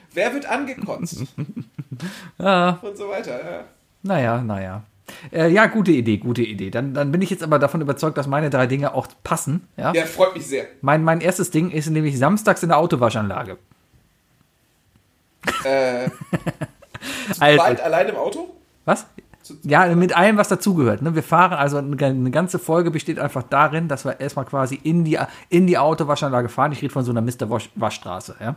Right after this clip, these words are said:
Speaker 1: Ja, ja, ja, ja.
Speaker 2: So. Ähm, das heißt, wir haben da erstmal gut fünf Minuten Zeit, während wir durchgezogen werden durch die Waschanlage, was ja eh immer ein Spektakel ist, ne? Mit Licht da und Gerüchen hier und so weiter. Sind wir schon mal super drauf.
Speaker 1: Projizieren Sie jetzt sogar schon den Waschgang auf den Schrank?
Speaker 2: Ja,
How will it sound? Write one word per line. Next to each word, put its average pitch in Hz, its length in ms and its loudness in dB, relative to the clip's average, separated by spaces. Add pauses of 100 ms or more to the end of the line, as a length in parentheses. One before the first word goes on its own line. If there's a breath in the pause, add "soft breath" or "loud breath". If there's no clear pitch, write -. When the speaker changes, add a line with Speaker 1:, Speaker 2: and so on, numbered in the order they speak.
Speaker 1:
Ja, 143 120 -4 (100)
ja, 135 140 -4
ja, 127 100 -8
ja. - 120 -18 (180)
Speaker 2:
So. 107 200 -6 (480 loud breath)
Ähm, 131 380 2
das 135 180 0
heißt, 160 160 0
wir 151 120 0
haben 160 140 2
da 165 120 4
erstmal 160 320 -2
gut 175 160 -2
fünf 185 240 -2
Minuten 175 260 0
Zeit, 143 360 0
während 135 280 0
wir 131 80 0
durchgezogen 117 800 -2
werden 107 300 -2
durch 127 160 -4
die 113 120 -4
Waschanlage, 113 600 -2
was 139 140 -4
ja 113 80 -6 (100)
eh 139 100 -2
immer 104 120 0
ein 95 60 -8
Spektakel - 560 -12
ist, - 140 -16
ne? 123 100 0
Mit 110 140 -4
Licht 117 400 -2
da 113 200 0
und 110 180 -10
Gerüchen 127 400 -2
hier 131 180 0
und 117 140 -4
so 113 100 -6
weiter. 107 220 -4 (260 loud breath)
Sind 135 140 0
wir 147 100 4
schon 131 200 -2
mal 131 180 0
super 156 800 2
drauf. 131 140 -4
Speaker 1:
Projizieren 180 540 0
Sie 175 60 -4
jetzt 151 200 -6
sogar 143 240 -4
schon 139 260 -6
den 131 200 -6
Waschgang 151 420 -4
auf - 180 -12
den 117 160 -12
Schrank? 104 160 -6
Speaker 2:
Ja, 113 360 0